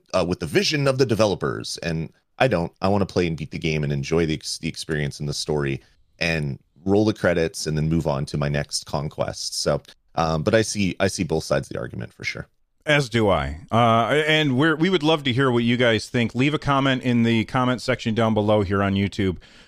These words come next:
Speaker 2: uh, or you can get a hold of us on Twitter. Let us know what, what do you play games on? Do you play on easy, on medium, on hard, on crazy? I, I, I guarantee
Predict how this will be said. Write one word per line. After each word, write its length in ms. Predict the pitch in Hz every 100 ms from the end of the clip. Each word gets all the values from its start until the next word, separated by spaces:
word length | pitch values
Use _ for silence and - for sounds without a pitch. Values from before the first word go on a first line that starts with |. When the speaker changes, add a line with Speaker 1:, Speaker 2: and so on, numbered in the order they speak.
| _
Speaker 2:
uh, 320 | 95 95 92
or 200 | 87 123
you 140 | 127 120
can 100 | 110
get 120 | 113
a 40 |
hold 200 | 104 113
of 60 | 107
us 180 | 98 -
on 160 | 98
Twitter. 280 | 87 117 107
Let 200 | 101 147
us 140 | 170 139
know 180 | 131 127
what, 480 | 123 110 117 185 -
what 180 | 110 185
do 60 | 175
you 80 | 240
play 280 | - 127
games 320 | 73 78 69 76
on? 180 | 71
Do 80 | 71
you 80 | 98
play 220 | - 147
on 180 | 151 151
easy, 500 | 143 151 147 175 147
on 220 | 135 135
medium, 480 | 139 139 143 156 160
on 180 | - 120
hard, 440 | 110 127 131 139
on 260 | 139 120 117
crazy? 540 | 107 127 123 120 131 - - - -
I, 200 | 131 131
I, 100 | 127
I 100 | 131
guarantee 800 | 123 117 139 123 - 127 107 95